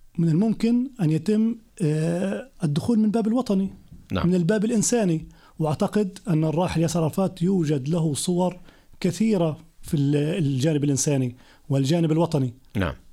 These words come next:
Speaker 1: سواء في لبنان أو في، آه،
Speaker 2: يعني، مثلًا وهو، إيه، إيه، يتقلد ويمسك البندقية مثلًا،
Speaker 1: يمسك
Speaker 2: يعكس،
Speaker 1: البندقية.
Speaker 2: إيه، صورة الشعب الفلسطيني المقاوم.
Speaker 1: صحيح.
Speaker 2: نعم.
Speaker 1: في الجانب الدبلوماسي.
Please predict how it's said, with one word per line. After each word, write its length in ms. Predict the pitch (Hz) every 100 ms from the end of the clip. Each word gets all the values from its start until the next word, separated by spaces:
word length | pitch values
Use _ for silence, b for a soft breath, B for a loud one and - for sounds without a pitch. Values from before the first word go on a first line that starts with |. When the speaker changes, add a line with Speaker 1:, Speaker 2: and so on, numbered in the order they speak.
| -
Speaker 1:
سواء 300 | 147 151 139
في 160 | -
لبنان 480 | 127 110 147 180 180
أو 180 | 202 131
في، 400 | 110 131 127 131
آه، 420 | 135 135 127 127
Speaker 2:
يعني، 220 | 98 95
مثلًا 440 | 120 123 120 123 110
وهو، 340 | 120 123 113
إيه، 260 | 98 104 80
إيه، 360 | 113 95 101
يتقلد 460 | 101 - - 113 107
ويمسك 420 | 117 139 - -
البندقية 640 | 131 131 131 135 180 127
مثلًا، 300 | 175 180 180
Speaker 1:
يمسك 120 | 185
Speaker 2:
يعكس، 280 | 214 226 156
Speaker 1:
البندقية. 220 | 175 165 B B B
Speaker 2:
إيه، 200 | 123 92
صورة 320 | 117 143 135 123
الشعب 300 | - 123 117
الفلسطيني 580 | 110 120 110 - 165 143
المقاوم. 540 | 139 - 185 123 80 - -
Speaker 1:
صحيح. 340 | - 143 214 - -
Speaker 2:
نعم. 200 | 98 80 -
Speaker 1:
في 60 | -
الجانب 280 | 165 254 254
الدبلوماسي. 600 | 190 220 247 262 -